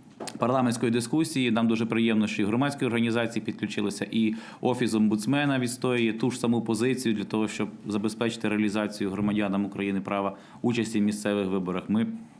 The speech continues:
вважаємо, що є всі підстави стверджувати, що вона буде вирішена позитивно, лишається лише політична воля, перш за все, коаліції, яка формує порядок денний. Е, оскільки є альтернативні законопроекти,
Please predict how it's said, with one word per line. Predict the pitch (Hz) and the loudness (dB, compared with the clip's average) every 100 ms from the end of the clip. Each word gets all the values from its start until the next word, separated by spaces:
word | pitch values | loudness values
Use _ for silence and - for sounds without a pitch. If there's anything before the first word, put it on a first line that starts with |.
| - - - - - | -20 -20 -20 -20 -6
вважаємо, | 104 104 123 113 104 | -2 0 0 2 0
що | - 101 98 - - - - - - - - - - - - - - - - - - | 0 -4 -4 -8 -20 -20 -20 -20 -20 -20 -20 -20 -20 -20 -20 -20 -20 -20 -20 -14 -4
є | 101 123 | 0 2
всі | 117 139 | 0 -2
підстави | 113 123 - 135 123 | 0 -2 0 0 0
стверджувати, | 117 135 139 127 117 | -2 -2 -2 -2 -2
що | - 120 | -2 0
вона | 113 127 | 2 2
буде | 123 117 117 | 2 2 2
вирішена | 127 131 120 120 113 | 2 0 0 0 0
позитивно, | 123 113 113 151 160 127 | 0 0 0 0 2 2
лишається | 110 110 127 120 120 | 2 0 0 0 0
лише | 110 110 135 | 0 0 -2
політична | 131 117 113 120 - 113 | 0 0 0 -2 0 2
воля, | 113 147 127 117 - - - - - - - - - | 2 2 0 -2 -6 -18 -20 -20 -20 -20 -20 -10 -2
перш | 127 113 | 0 2
за | 120 | 2
все, | 117 135 120 | 2 0 0
коаліції, | - 117 117 147 147 143 | 2 2 4 2 2 2
яка | 127 127 123 | 2 2 -2
формує | - 131 143 139 123 | 0 2 4 2 2
порядок | 127 123 117 113 | 2 2 2 2
денний. | 110 113 107 101 101 - - - - - - | 2 2 2 2 -4 -14 -20 -20 -20 -20 -6
Е, | 98 101 | 0 2
оскільки | 107 104 139 - 135 | 2 0 -2 0 0
є | 123 139 | 2 2
альтернативні | 131 135 131 131 151 131 | 0 0 0 0 0 2
законопроекти, | 117 117 120 117 113 117 107 101 95 80 | 2 2 2 2 2 2 0 0 -4 -4